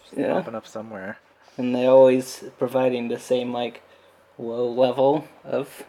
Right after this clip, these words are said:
Speaker 2: nonsense. <laughs> And you're like, "Eh, I don't really wanna try to watch a movie.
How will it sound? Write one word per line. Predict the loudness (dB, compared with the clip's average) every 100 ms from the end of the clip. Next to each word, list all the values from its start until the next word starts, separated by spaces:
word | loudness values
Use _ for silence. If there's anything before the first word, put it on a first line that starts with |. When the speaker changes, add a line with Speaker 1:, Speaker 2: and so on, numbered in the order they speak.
| -8
Speaker 2:
nonsense. | -2 0 0 0 -2 -2 -10 -16 -18 -20 -20 -20 _ -2
<laughs> | 2 2 0 -12 -12 -10 -10 _
And | -6 0
you're | 4
like, | 6 4 0 -14 -20 _ _ 2
"Eh, | 4 4 0 _ _ _ 2
I | 6
don't | 8
really | 8
wanna | 4 0
try | -6 -4 0 0
to | 2
watch | 0 -2 -4
a |
movie. | -2 0 2 0